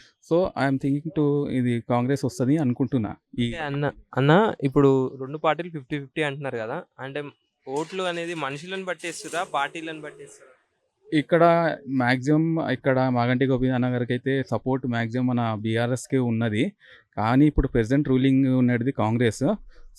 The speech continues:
Speaker 1: So, ఇక్కడ కూడా మనకి లీడర్స్ అనేది కూడా చాలా బాగున్నారు, స్ట్రాంగ్ ఉన్నారు కాంగ్రెస్ నుంచి కూడా.
Speaker 2: బీజేపీ పార్టీ?
Speaker 1: ఆ, ఐ-, ఎందుకంటే ఇక్కడ మైనారిటీస్ ఓట్స్ అనేది ఉన్న ఒకటి మైనస్ అయిపోతుంది వాళ్ళకి.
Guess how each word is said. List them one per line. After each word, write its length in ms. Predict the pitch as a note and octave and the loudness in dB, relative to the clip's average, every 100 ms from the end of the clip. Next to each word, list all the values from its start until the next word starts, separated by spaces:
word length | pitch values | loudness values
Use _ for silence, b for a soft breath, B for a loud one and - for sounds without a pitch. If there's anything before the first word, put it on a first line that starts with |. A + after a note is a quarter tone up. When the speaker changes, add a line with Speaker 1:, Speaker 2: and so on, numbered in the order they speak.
| - | -2
Speaker 1:
So, 160 | C3+ D3 | 0 2
ఇక్కడ 360 | B2 - D3+ | 0 0 2
కూడా 520 | D3 D3 C#3+ D#3 D3 D#3 _ - | 4 4 4 2 -2 -8 _ -2
మనకి 440 | B2+ B2+ B2+ A#2+ | 0 2 2 2
లీడర్స్ 380 | A2+ C3 C#3+ - | 4 4 4 4
అనేది 280 | C3 B2+ B2+ | 2 2 2
కూడా 220 | B2+ D3 - | 0 -2 -2
చాలా 160 | A#2 B2+ | -2 0
బాగున్నారు, 320 | B2 A#2 A2 | 0 0 0
స్ట్రాంగ్ 280 | - A2+ A#2 | -2 0 0
ఉన్నారు 200 | G#2 G2 | -2 -2
కాంగ్రెస్ 420 | G#2+ G#2+ G#2+ A#2+ | -2 0 0 -2
నుంచి 160 | G2 G2+ | -4 -2
కూడా. 200 | F#2+ F#2 C#3+ | -4 -4 -2
Speaker 2:
బీజేపీ 380 | D3 D#3+ D#3+ | 2 6 6
పార్టీ? 340 | D#3 D#3+ D#3+ F3+ _ _ _ _ _ | 6 4 2 -10 _ _ _ _ _
Speaker 1:
ఆ, 340 | A#2 B2 B2+ - - | 2 4 4 2 -2
ఐ-, 120 | B2+ C3+ _ - | -4 -4 _ -4
ఎందుకంటే 480 | A#2+ D#3 E3+ F3 E3+ | 2 4 4 4 4
ఇక్కడ 300 | D3+ F3 D#3+ | 4 4 6
మైనారిటీస్ 680 | D#3 C3+ D3 D3+ D3+ D#3+ D#3 | 6 6 6 4 2 0 2
ఓట్స్ 260 | C#3 C#3 C#3+ | 0 0 0
అనేది 460 | C3+ C3+ D3 D3+ C#3+ | 2 2 0 -2 -6
ఉన్న 200 | C3+ C3 | 0 2
ఒకటి 500 | C3+ - B2 C#3+ C3+ | 0 -2 -4 0 0
మైనస్ 580 | C3 - - A#2+ C3 B2+ | -2 -6 -2 2 2 2
అయిపోతుంది 420 | A2+ G#2+ G2 G2+ | -2 -2 -4 -6
వాళ్ళకి. 460 | - A2+ G#2+ - | -8 -8 -8 -8